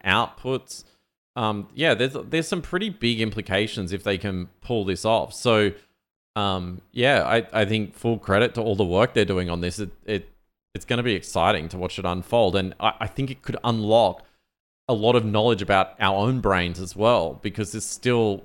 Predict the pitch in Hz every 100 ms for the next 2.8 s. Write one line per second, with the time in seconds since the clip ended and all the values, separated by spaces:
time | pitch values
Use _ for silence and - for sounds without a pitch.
0 | - - 110 110 104 95 113 98 104 98
1 | 98 101 - 101 101 90 90 - 107 101
2 | 104 - 98 85 90 92 87